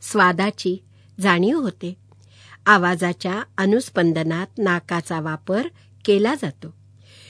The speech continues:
शरीररचनाशास्त्राच्या दृष्टीनं नाकाचे दोन भाग पडतात, एक बाह्य नाक आणि दोन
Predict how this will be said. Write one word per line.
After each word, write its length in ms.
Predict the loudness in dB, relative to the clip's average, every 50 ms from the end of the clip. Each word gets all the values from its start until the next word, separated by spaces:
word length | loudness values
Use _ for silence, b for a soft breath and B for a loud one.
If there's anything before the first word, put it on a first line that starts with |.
| b b b b
शरीररचनाशास्त्राच्या 1600 | -8 -2 2 2 2 2 2 0 0 0 -2 -2 -2 -2 0 0 0 0 0 0 -2 -2 -4 -4 -6 -6 -6 -6 -4 -2 -4 -2
दृष्टीनं 640 | -2 -2 -4 -4 -6 -4 -4 -2 -2 -2 -2 -2
नाकाचे 500 | -2 -4 -4 -6 -6 -8 -6 -2 -2 -2
दोन 300 | 0 0 0 0 0 -2
भाग 180 | -2 -4 -6 -6 -8 -8
पडतात, 320 | -10 -10 -10 -8 -10 -10 -10 -10 -16 -20 b b b b b b b b b b b _ _
एक 260 | -2 0 0 0 -2 -4 -12 -20 -20 b b b b b b 0
बाह्य 340 | 2 4 4 4 2 2
नाक 220 | 2 0 -2 -4 -6 -10 -18 _ _ _ _ _ _ _
आणि 180 | -2 0 0 0
दोन 340 | 2 0 0 0 0 -2